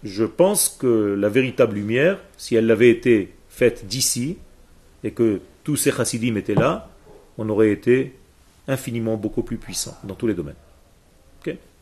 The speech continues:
Et pour répondre à ce que je ne t'ai pas dit tout à l'heure, tu m'as dit qu'on n'est pas encore indépendant. Il n'y a aucune nation du monde qui est indépendante, totalement.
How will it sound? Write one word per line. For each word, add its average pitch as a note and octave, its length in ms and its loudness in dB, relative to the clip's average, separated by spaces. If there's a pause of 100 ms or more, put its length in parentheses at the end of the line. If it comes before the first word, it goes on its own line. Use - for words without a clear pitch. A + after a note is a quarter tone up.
(140)
Et G#2+ 200 0
pour A2+ 280 -2
répondre B2+ 320 2
à A2 40 4
ce - 80 -6
que A2+ 120 -2
je G2 80 -6
ne G#2+ 80 -2
t'ai A#2 160 -4
pas B2+ 180 2
dit A2 160 -6
tout - 260 -20
à G2 40 0
l'heure, G2+ 280 0
tu - 120 -18
m'as F#2+ 80 -6
dit G#2 120 -8
qu'on G#2 120 -6
n'est G2 100 -4
pas A2 120 -4
encore G#2 520 -2 (360)
indépendant. A2 720 -4
Il - 60 -10
n'y - 60 -2
a - 60 0
aucune F3 340 0
nation A#2 320 -4
du G2+ 160 -8
monde G#2+ 240 -4
qui - 100 -10
est G2+ 40 -4
indépendante, F#2+ 600 -8 (260)
totalement. G2 580 -6